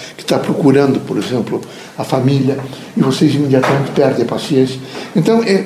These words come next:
sempre o treinamento é feito através de todas essas forças que, que nesse momento vão até vocês. Vão as forças do bem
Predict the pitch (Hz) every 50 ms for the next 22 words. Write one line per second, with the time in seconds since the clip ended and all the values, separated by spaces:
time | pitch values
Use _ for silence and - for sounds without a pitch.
0 | - - - - 262 277 277 277 262 214 - - - - - - - 143 - 208
1 | 196 196 185 170 175 220 233 - 226 170 - - - 190 196 190 - - - 165
2 | 156 190 196 185 165 - - 160 254 262 254 214 196 180 170 170 160 - - -
3 | - - - - 170 180 165 - - - - - - - - - - - - -
4 | - - - 160 143 - - 160 151 151 143 143 143 139 - 139 135 135 147 165
5 | 170 165 - 196 185 - - - - - - - - 175 135 - 175 202 202 196
6 | 170 143 - - 139 - - - - - 123 - - - - - - - - 208
7 | 196 202 170 - - - - - - 131 131 151 131 131 151 180 208 214